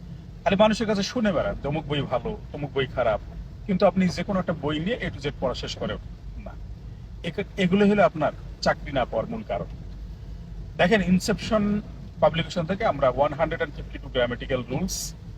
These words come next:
for competitive exam নামে একটা বই বের করছি, অনেক গবেষণা করে কিন্তু। এই বইটা তৈরি করা হয়েছে বিসিএস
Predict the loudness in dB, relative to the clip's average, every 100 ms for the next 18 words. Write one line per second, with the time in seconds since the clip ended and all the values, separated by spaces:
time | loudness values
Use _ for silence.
0 | -8 0 0 0 -4 -6 -2 -2 0 -2
1 | -2 -4 -6 -6 -8 -10 -10 -4 0 0
2 | 0 -2 -4 -6 -8 -12 -12 -16 -16 -16
3 | -16 -16 -16 -16 -14 0 2 6 6 6
4 | 2 0 -12 -10 -12 -12 -4 0 4 6
5 | 6 4 0 -6 -6 -4 -2 -2